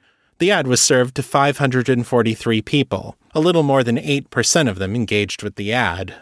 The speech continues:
but only twenty people actually responded to the event invitation.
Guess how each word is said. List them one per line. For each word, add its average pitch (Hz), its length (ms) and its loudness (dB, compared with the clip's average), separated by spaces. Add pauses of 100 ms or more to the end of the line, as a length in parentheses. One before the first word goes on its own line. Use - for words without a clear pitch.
but 123 140 0
only 131 240 2
twenty 127 380 -2
people 107 400 -4
actually 110 460 -4
responded 98 680 0
to 107 100 -4
the 98 200 -2
event 104 400 0
invitation. 98 840 -2